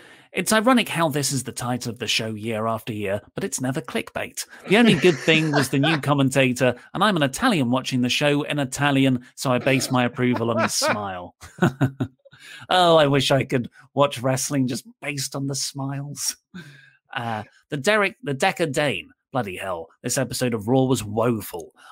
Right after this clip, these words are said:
Speaker 1: I rolled my eyes when W W E turned Mandy's slip into a storyline. I sighed when Miz pinned Priest,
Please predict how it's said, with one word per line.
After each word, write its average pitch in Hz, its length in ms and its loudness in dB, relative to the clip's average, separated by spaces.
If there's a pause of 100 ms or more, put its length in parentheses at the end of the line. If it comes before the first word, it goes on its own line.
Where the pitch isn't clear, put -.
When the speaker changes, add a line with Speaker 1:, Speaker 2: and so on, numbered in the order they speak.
Speaker 1:
I 120 40 -6
rolled 139 300 4
my 151 300 4
eyes 139 140 -2
when 139 160 2
W 139 240 2
W 135 320 2
E 135 120 2
turned 139 380 0
Mandy's 135 380 0
slip 156 280 -4
into 139 220 -4
a 139 40 -4
storyline. 160 680 -2 (180)
I 254 80 -4
sighed 196 520 0
when 151 180 -2
Miz 170 180 -2
pinned 185 400 -6
Priest, 185 380 -4